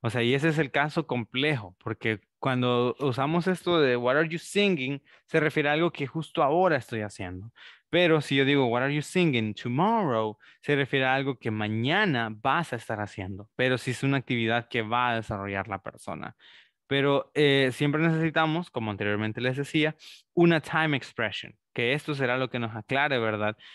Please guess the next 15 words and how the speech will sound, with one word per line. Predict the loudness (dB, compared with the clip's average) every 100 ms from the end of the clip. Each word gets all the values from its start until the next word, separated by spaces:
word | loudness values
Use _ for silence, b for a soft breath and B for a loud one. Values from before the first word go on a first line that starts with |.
| B
Que | -4 -2
esta | -2 -6
actividad | -2 0 2 0
no | 0
es | -2 -4
para | -6 -4
justo | -8 0 4
ahora, | 4 4 2 B B
sino | 0 2 2
para | 0 0 0
un | 0 -2
momento | -2 -2 -2 -2 -4
en | -4
el | -6 -6
futuro. | -12 -6 -6 -8 -14